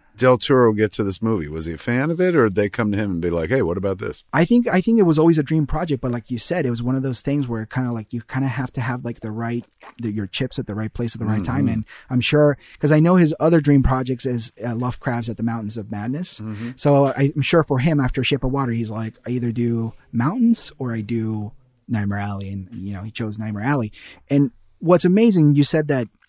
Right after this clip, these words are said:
Speaker 2: it's the most Del Toro, Del Toro movie. And you're right, because most of Del Toro movies, the monsters are not the monsters. The monsters are the humans.
Speaker 1: Yeah.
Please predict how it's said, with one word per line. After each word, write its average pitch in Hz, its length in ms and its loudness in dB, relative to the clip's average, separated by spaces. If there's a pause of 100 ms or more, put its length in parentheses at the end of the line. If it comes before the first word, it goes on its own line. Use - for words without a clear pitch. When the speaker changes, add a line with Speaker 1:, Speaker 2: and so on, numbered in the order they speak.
(200)
Speaker 2:
it's 131 180 -4
the 131 80 -2
most 127 260 2
Del 113 160 -2
Toro, 127 440 0
Del 95 160 -10
Toro 170 300 -4
movie. 101 360 -6 (640)
And 143 280 0 (140)
you're 151 180 4
right, 170 240 0
because 113 400 -4 (160)
most 143 280 2
of 151 80 0
Del 151 100 2
Toro 170 260 2
movies, 117 340 0
the 120 80 -4
monsters 127 520 0
are 113 80 -2
not 127 180 -4
the 107 80 -6
monsters. 107 540 -6
The 117 80 -8
monsters 127 320 -6
are 113 80 -8
the 104 80 -14
humans. 156 360 -8
Speaker 1:
Yeah. 104 240 -2